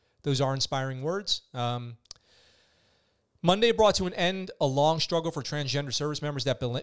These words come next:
began on July twenty-sixth, twenty seventeen, when former President Donald Trump tweeted transgender individuals would not be allowed to serve in any capacity in the U S military,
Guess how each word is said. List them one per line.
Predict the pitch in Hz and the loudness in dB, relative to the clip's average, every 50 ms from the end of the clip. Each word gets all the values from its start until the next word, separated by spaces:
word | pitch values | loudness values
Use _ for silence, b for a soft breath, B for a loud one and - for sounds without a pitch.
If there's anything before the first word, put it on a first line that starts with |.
| - | -6
began | 117 127 110 131 135 143 147 | -6 -6 -2 -2 -2 0 -2
on | 147 135 | -2 -2
July | 123 127 117 117 123 127 | -2 0 0 0 0 0
twenty-sixth, | - - 139 135 123 - - 135 - - | -2 -4 -4 -4 -4 -4 -4 -6 -8 -10
twenty | - 151 139 143 | -10 -10 -8 -6
seventeen, | - - 127 120 120 - 135 151 151 139 | -6 -6 -6 -6 -6 -6 -4 -4 -4 -4
when | 127 110 | -6 -4
former | - 139 135 135 135 | -4 -2 -2 -2 -2
President | - 147 139 117 123 127 | -2 -2 -2 -2 -2 -4
Donald | 117 131 123 123 123 | -4 -4 -2 -4 -4
Trump | - - 135 127 123 | -4 -4 -4 -4 -4
tweeted | - - - 135 127 123 | -4 -4 -2 -2 -2 -4
transgender | - - 131 127 127 123 - - 135 127 127 | -4 -2 -2 -2 0 0 -2 -2 -4 -4 -6
individuals | - 135 127 120 123 127 123 117 120 117 120 117 - - | -6 -8 -6 -4 -4 -4 -2 -2 -4 -4 -4 -4 -6 -6
would | 135 120 107 104 | -6 -6 -4 -4
not | 113 113 117 - | -2 -4 -2 -2
be | 120 123 | -4 -2
allowed | 120 123 120 | -2 -2 -2
to | 110 110 | -2 -2
serve | - - 127 123 110 | -2 -4 -4 -6 -8
in | 113 127 | -10 -10
any | - 139 127 127 | -10 -10 -10 -10
capacity | 113 - - 123 117 110 - - 127 | -10 -10 -8 -6 -4 -4 -4 -6 -6
in | 123 120 | -8 -8
the | 120 | -6
U | 120 117 | -6 -4
S | 113 - | -4 -4
military, | - 127 131 127 - 117 110 107 104 101 | -4 -4 -4 -4 -4 -6 -6 -8 -8 -12